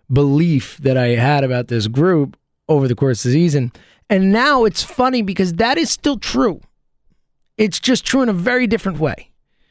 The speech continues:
This offense just has to be good enough now. They have to score some runs.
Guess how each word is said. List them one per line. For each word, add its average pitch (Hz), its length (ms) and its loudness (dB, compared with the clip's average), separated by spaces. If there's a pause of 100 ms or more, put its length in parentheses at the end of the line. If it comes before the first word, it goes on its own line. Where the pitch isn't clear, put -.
(840)
This 240 180 2
offense 277 340 2
just 247 200 -2
has 240 180 0
to 226 100 -6
be 202 120 0
good 196 220 0
enough 170 300 0
now. 87 140 -6 (1700)
They 196 100 2
have 214 220 0
to - 80 -6
score 220 320 0
some 190 200 -2
runs. 139 540 -4